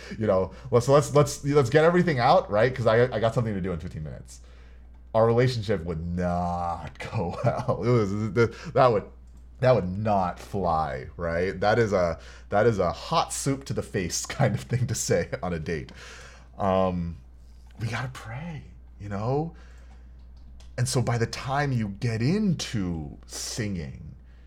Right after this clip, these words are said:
you've been reconciled with God. That call to worship,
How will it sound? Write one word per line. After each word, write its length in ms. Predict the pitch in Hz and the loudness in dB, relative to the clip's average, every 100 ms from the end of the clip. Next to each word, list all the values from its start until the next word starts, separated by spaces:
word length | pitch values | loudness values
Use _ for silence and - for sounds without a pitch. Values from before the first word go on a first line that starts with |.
| - | -14
you've 280 | - 113 117 | -6 -2 0
been 200 | 127 120 | 0 2
reconciled 920 | 127 180 202 170 127 - 98 87 80 | 0 0 0 0 0 -2 -4 -4 -6
with 240 | 78 78 - | -8 -10 -8
God. 360 | 76 67 64 | -10 -8 -6
That 220 | 90 123 - | -2 -2 -4
call 420 | - 127 143 160 | -10 -4 -2 -2
to 180 | - 127 | -2 -6
worship, 640 | 95 107 - - 98 - | -4 -6 -6 -6 -6 -8